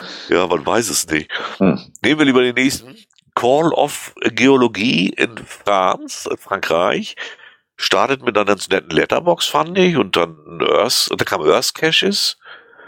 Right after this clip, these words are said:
Speaker 1: Die Cacherin war immerhin hübsch anzuschauen, fand ich.
Speaker 2: Hm,
Speaker 1: Aber
Speaker 2: das stimmt.
Speaker 1: passiert tut eigentlich auch nichts, ne? Zumal,
Speaker 2: Nee.
Speaker 1: <laughs> Schatz, hast du, das ist gut geschrieben, die Antworten für die I Cs.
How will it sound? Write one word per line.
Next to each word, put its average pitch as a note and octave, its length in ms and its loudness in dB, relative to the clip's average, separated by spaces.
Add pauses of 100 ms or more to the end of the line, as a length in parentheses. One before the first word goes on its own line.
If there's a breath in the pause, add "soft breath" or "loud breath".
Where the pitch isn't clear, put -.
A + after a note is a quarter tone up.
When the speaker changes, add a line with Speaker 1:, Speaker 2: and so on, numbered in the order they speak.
(140 loud breath)
Speaker 1:
Die - 120 -2
Cacherin E2+ 500 0
war D#2 200 2
immerhin E2 280 0
hübsch E2 180 -2
anzuschauen, D#2 500 0
fand F2 220 -4
ich. G3 160 -4 (1120)
Speaker 2:
Hm, G2+ 140 4
Speaker 1:
Aber A2+ 140 4
Speaker 2:
das B2 100 2
stimmt. - 160 -2
Speaker 1:
passiert - 540 -2
tut - 160 -4
eigentlich E3 260 -2
auch D#3 120 0
nichts, - 240 0
ne? A2+ 280 0 (880 loud breath)
Zumal, - 300 2
Speaker 2:
Nee. G3+ 140 0
Speaker 1:
<laughs> - 260 0
Schatz, - 400 0
hast B2 160 0
du, G2+ 60 -8
das A#2 180 -2
ist B2 80 0
gut G#2 160 -6
geschrieben, A2 340 -2
die F2 120 -2
Antworten G#2+ 420 -2
für - 160 -12
die G#2+ 200 2
I - 40 -4
Cs. - 400 -2